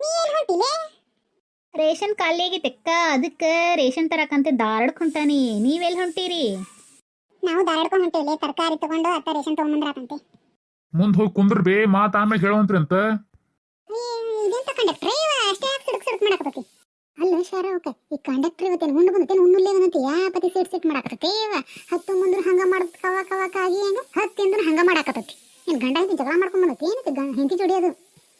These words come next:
Speaker 1: ಮಂದಿ ಟೆನ್ಷನ್ ಹೆಂಗ್ ಮಾಡ್ತಾವ್ ಬಿಡ್ಲಿ, ಅದ್ರಾಗ ಬೇರೆ ಫ್ರೀ ಬಸ್ ಆಗಿ ಜನ್ರನ್ನ ಮೇಂಟೈನ್ ಮಾಡೋ ಹುಡುಗರ ಗಡಾಗ್ ಹೋಗಿರ್ತೈತೆ. ಅವಕ್ಕೂ ಪಾಪ, ಮತ್ತ್ ಎಷ್ಟಂತ ಇದ್ ಮಾಡ್ಬೇಕು, ಅವು ಸಾಕಾಗ್ ಹೋಗಿರ್ತೈತೆ, ಅದಕ್ಕೆ ಹಂಗ್ ಮಾಡ್ತಾವ್.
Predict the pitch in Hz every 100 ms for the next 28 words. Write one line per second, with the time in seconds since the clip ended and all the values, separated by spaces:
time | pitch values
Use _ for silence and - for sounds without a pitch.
0 | _ _ _ 277 294 415 - 320 359 320
1 | 302 269 294 294 262 262 285 277 294 285
2 | 269 - 285 277 269 285 294 277 285 339
3 | _ _ 247 294 285 311 294 285 311 294
4 | 277 285 277 262 285 269 269 269 285 269
5 | 311 302 302 330 285 - - - 294 302
6 | - 415 415 453 392 392 359 330 302 320
7 | 294 294 349 359 311 320 294 277 320 294
8 | 262 302 262